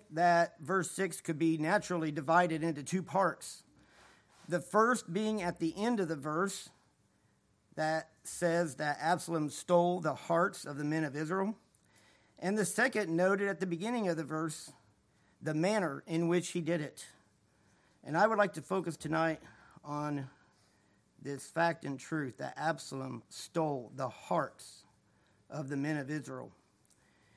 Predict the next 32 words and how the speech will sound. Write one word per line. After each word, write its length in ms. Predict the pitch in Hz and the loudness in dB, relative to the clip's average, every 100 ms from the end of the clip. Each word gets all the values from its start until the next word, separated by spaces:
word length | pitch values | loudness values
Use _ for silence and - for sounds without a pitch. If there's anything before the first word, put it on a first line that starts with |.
| _ _ | _ _
And 160 | 143 156 | -2 0
maybe 300 | 170 180 165 | 2 2 2
at 140 | 147 | 0
some 180 | - 165 | -2 0
other 220 | 160 151 | 0 -2
point, 400 | - 143 139 139 - - - | -6 -4 -4 -4 -8 -14 -6
maybe 260 | 147 143 | -4 -4
look 180 | 135 151 | -6 -6
at 100 | 139 | -6
the 60 | 127 | -6
manner. 460 | 135 143 135 120 - _ _ _ _ | -4 -4 -6 -8 -16 _ _ _ _
Both 300 | - 190 240 | 4 6 8
are 140 | 202 190 | 6 6
important, 480 | 175 208 202 190 202 _ - | 6 4 4 0 -4 _ -8
what 260 | 147 165 190 | 2 4 4
he 80 | |
did 380 | 160 180 214 240 - _ - - | 2 2 2 -2 -10 _ -20 -14
and 160 | 135 | -8
how 220 | 160 151 | -2 0
he 80 | 165 | 0
did 180 | 156 170 | -2 -4
it. 240 | 135 - - _ _ _ _ _ _ _ _ _ _ _ - - _ - _ - | -6 -14 -20 _ _ _ _ _ _ _ _ _ _ _ -20 -20 _ -20 _ -6
We 200 | - 170 | 4 6
have 160 | 175 143 | 6 6
read 260 | 202 214 | 4 2
some 200 | - 160 | 2 0
of 100 | 151 | 0
how 220 | 131 151 151 | 2 2 2
he 60 | |
did 200 | 139 151 | 0 -4
it 120 | 147 | -4
tonight, 640 | - 143 147 156 175 - | -6 -2 0 0 -2 -6